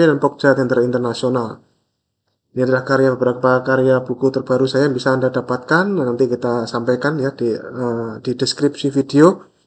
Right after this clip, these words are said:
dan saya harap Anda bisa membeli terutama dua buku yang terbaru ini, Bapak Ibu ya, Praktik Perencanaan, eh, Pengadaan Barang Jasa dan Teknik Analisis Pasar Pengadaan Barang Jasa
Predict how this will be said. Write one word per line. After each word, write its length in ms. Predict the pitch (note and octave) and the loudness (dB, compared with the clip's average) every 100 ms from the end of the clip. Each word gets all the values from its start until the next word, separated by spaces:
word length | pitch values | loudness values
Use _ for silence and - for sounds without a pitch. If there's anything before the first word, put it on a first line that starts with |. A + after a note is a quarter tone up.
| - | -8
dan 160 | B2 | -6
saya 180 | A#2+ B2 | -2 0
harap 140 | C3+ C3+ | 2 0
Anda 480 | B2+ C3+ B2+ B2 - _ _ | 2 2 0 -4 -12 _ _
bisa 240 | A#2+ C3+ | -2 0
membeli 400 | B2+ B2+ C#3+ D#3+ | 2 4 4 4
terutama 480 | D3 C3+ C#3+ D3 D3+ | 0 0 2 2 6
dua 160 | C3 C3 | 6 6
buku 320 | C3+ - D3 | 4 8 10
yang 160 | C#3 | 10
terbaru 400 | D3 - C3+ C3 | 4 6 8 10
ini, 320 | C3+ E3+ F3 - | 10 8 2 -2
Bapak 160 | B2+ | 0
Ibu 180 | B2 D3 D#3+ | 2 2 2
ya, 160 | D#3 - _ _ | 0 -8 _ _
Praktik 400 | - C3+ - C#3+ | -6 -6 -4 -6
Perencanaan, 880 | - C3+ B2 C3+ C3+ A2 C#3+ C3+ C3 _ _ _ _ _ | -4 -6 -2 -2 0 0 0 -2 -6 _ _ _ _ _
eh, 440 | B2 A#2 A#2 A#2 A2+ | -6 -4 -2 -4 -4
Pengadaan 400 | C#3 C3+ C3+ B2+ | 0 2 2 2
Barang 240 | C3+ B2+ | 2 4
Jasa 320 | C3 A#2+ E3 | 2 4 2
dan 160 | C#3+ B2+ | 2 0
Teknik 400 | C#3 D3+ D3+ A#2+ | -2 0 -2 -2
Analisis 400 | C#3+ C3+ C3 C#3+ | -2 -2 0 0
Pasar 320 | C3+ C3 D3 | 0 0 -2
Pengadaan 400 | C#3 C3 B2+ B2 | 0 0 0 0
Barang 160 | B2+ B2 | 0 2
Jasa 160 | C3+ | 2